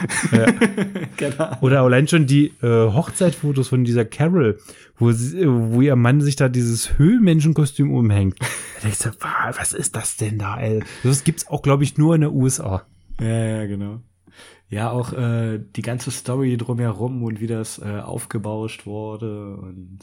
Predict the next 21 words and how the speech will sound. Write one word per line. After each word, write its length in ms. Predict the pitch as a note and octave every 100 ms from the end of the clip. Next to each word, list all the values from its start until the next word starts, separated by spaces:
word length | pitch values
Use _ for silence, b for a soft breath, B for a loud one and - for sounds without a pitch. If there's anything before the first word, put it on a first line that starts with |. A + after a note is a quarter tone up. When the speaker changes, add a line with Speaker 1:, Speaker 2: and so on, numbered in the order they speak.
| - -
Speaker 2:
keine 320 | G#2 G2+ -
Ahnung. 340 | G#2 G#2 G2+
Also 220 | F#2+ F#2+
das 180 | G2+ G2
ist 140 | G#2+ -
alles 460 | G#2+ G#2+ - - D3
Speaker 1:
Wahnsinn. 560 | G#2 G#2+ A#2 A2 G2+ G2
Speaker 2:
sehr 280 | G2 A#2 C3+
ominös 500 | A#2+ A#2 A2+ B2 A#2+
und 360 | G#2+ G#2+ G2+ -
teilweise, 540 | B2 C3+ C3 C3 A#2+
teilweise 340 | - C3 C#3 B2+
fühlt 300 | - E3+ D#3+
man 100 | C3+
sogar 240 | C3+ C3
ein 80 | A#2
bisschen 340 | B2+ C3+ G#2+
mit. 340 | G#2+ A#2+ - - _ b b b b b - _ _ _ -
Aber 540 | A#2 G#2 G#2 G#2 G2+ G2
Speaker 1:
Mit 80 | G#2+
den, 220 | A#2+